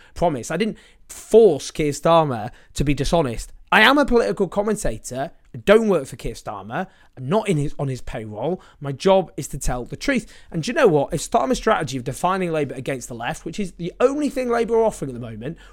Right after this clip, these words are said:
waging war on the left, defining themselves against the left, abandoning left-wing policies, if that's correct, the more I'm criticising him, the better for him. That's just playing into his hands, if anything, isn't it? Of course it is. Because,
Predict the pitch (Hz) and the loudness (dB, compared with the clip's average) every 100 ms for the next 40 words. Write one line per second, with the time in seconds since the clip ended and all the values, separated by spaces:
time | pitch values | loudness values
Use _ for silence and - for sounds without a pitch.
0 | - 135 220 196 220 208 208 196 180 175 | -8 0 0 2 2 4 2 2 2 2
1 | 170 - - 202 220 208 185 175 160 147 | 0 -8 -2 0 0 -2 -2 -2 -4 -2
2 | 147 139 139 143 139 - - - 123 165 | -4 -4 -4 -2 -4 -6 -20 -14 -6 -2
3 | 220 202 175 165 147 135 120 120 110 151 | 0 0 -2 -2 -4 -6 -10 -10 -6 -8
4 | - - - 233 320 285 - 135 120 - | -8 -12 -4 2 2 2 -2 -4 -2 -4
5 | - - 170 170 185 320 277 269 311 - | -8 -10 -2 2 4 6 4 2 0 0
6 | 311 262 175 135 120 127 160 175 - - | 0 0 0 -2 -4 -6 -2 -2 0 0
7 | - - 113 110 98 - - 240 214 180 | 0 -2 -4 -12 -16 -20 -4 -2 0 -4
8 | - 180 143 143 143 139 175 381 294 156 | -2 0 2 0 -4 -2 0 0 -2 -2
9 | 127 117 113 104 - - - 269 311 240 | -6 -12 -12 -14 -16 -20 -6 -2 2 2
10 | 127 202 - 349 196 139 123 104 - - | 0 -2 0 0 0 -4 -8 -12 -16 -20
11 | - - - - - 196 247 190 | -20 -20 -20 -10 0 4 4 4